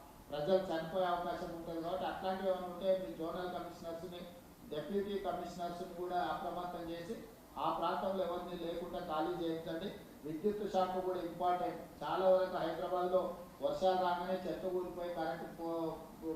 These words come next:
పోల్ల మీద పడి అవి కూలిపోయి కరెంటు పోయే అవకాశం ఉంది కాబట్టి వెంబడే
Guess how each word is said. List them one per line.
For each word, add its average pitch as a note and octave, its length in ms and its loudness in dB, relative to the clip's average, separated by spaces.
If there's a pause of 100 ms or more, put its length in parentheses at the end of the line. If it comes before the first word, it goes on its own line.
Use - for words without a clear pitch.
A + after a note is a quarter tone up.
(120)
పోల్ల E3+ 220 2
మీద F3 240 0
పడి D#3+ 200 4
అవి E3 220 4
కూలిపోయి E3+ 480 -2 (500)
కరెంటు F3+ 360 2 (600)
పోయే E3 180 0
అవకాశం E3+ 500 0
ఉంది E3 180 -6
కాబట్టి D#3 300 -2
వెంబడే F3+ 640 -2